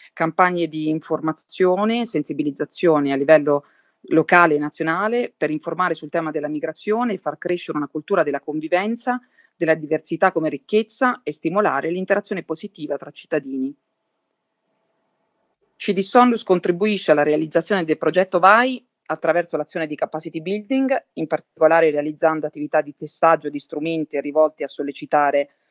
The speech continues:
la partecipazione dei migranti in azione di volontariato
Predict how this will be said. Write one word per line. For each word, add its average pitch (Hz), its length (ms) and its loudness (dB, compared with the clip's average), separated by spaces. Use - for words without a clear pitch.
la 151 100 -2
partecipazione 151 680 -2
dei 147 120 -2
migranti 151 760 0
in 147 120 -2
azione 151 260 -4
di 143 80 -8
volontariato 143 920 0